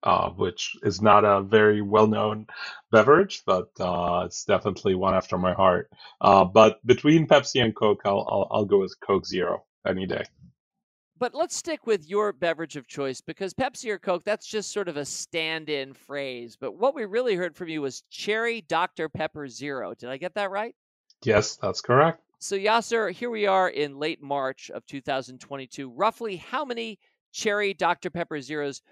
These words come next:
Speaker 2: would you have consumed so far this year?
Speaker 1: Uh, this year, if I had my way, I would have <laughs> probably had one every single day.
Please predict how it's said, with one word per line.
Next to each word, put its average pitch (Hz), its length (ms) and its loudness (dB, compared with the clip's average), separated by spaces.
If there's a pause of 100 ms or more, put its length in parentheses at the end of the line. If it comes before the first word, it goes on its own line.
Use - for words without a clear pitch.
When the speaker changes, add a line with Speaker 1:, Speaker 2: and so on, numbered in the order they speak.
(180)
Speaker 2:
would 147 160 -4
you 175 140 -4
have 165 160 -4
consumed 156 500 -10
so 156 160 -6
far 139 240 -4
this 123 220 -14
year? 113 240 -16 (1900)
Speaker 1:
Uh, 120 320 8
this 143 320 0
year, 160 240 6
if 117 180 -4
I 117 120 6
had 175 340 2
my 139 160 2
way, 117 680 2
I 117 140 2
would 127 160 6
have 131 200 6
<laughs> - 20 -18
probably 160 580 6 (160)
had 131 240 6
one 113 480 -2
every 104 380 -4
single 104 460 -2
day. 95 440 0